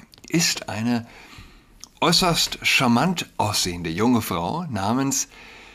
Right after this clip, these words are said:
Sharon Tresco. Sharon Tresco.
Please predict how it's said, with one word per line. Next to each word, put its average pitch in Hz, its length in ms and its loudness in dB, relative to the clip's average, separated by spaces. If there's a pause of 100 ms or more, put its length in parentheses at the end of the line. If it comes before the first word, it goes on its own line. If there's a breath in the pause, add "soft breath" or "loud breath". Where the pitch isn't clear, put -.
(200 loud breath)
Sharon 98 720 0 (580 loud breath)
Tresco. 98 1080 -2 (100)
Sharon - 760 -8 (1200)
Tresco. 101 800 -2